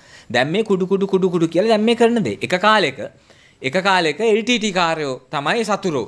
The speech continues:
කියලා පෙන්නගෙනනේ ඔය පොහොට්ටුවේ කට්ටිය යන්තම් ඔලුව උස්සගත්තේ. ඊට පස්සේ, ඊට පස්සේ, අ, සහරාන්කාරයෝ කියලා කට්ටියක් ඇවිල්ලා ඒගොල්ලෝ හතුරු කියලා කිව්වා.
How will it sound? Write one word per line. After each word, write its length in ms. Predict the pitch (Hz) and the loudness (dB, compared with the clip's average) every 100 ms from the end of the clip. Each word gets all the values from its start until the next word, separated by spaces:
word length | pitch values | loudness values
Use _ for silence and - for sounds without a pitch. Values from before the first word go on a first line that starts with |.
| - | -6
කියලා 320 | 156 165 165 | -2 0 2
පෙන්නගෙනනේ 540 | 165 170 165 175 180 | 0 -2 -2 -2 -2
ඔය 180 | 160 165 | 2 2
පොහොට්ටුවේ 460 | 165 143 160 160 165 | 2 0 0 2 2
කට්ටිය 420 | 165 - 170 151 | 0 -2 0 2
යන්තම් 320 | 131 147 156 147 | 0 -2 -4 -2
ඔලුව 220 | 143 180 | 2 2
උස්සගත්තේ. 540 | 185 185 170 - 135 - - _ - - 147 | 2 -2 -2 -4 -14 -14 -20 _ -20 -6 0
ඊට 200 | 190 208 | 2 2
පස්සේ, 400 | 220 220 202 196 - - | 0 -2 -6 -8 -16 -4
ඊට 220 | 147 175 | -2 2
පස්සේ, 420 | 185 185 233 226 175 135 - - | 0 2 4 4 4 -2 -14 -4
අ, 120 | 127 123 123 113 | -2 0 0 0
සහරාන්කාරයෝ 920 | 160 170 220 220 208 208 190 185 170 | 0 0 2 0 0 -2 -2 -4 -6
කියලා 240 | 170 170 165 | -4 -4 -2
කට්ටියක් 380 | 156 - 165 165 | -4 -4 -2 0
ඇවිල්ලා 240 | 208 214 | 0 2
ඒගොල්ලෝ 360 | 208 220 202 147 | 4 4 4 0
හතුරු 300 | 131 135 104 | -4 -6 -6
කියලා 240 | 85 82 | -10 -16
කිව්වා. 260 | - - | -20 -20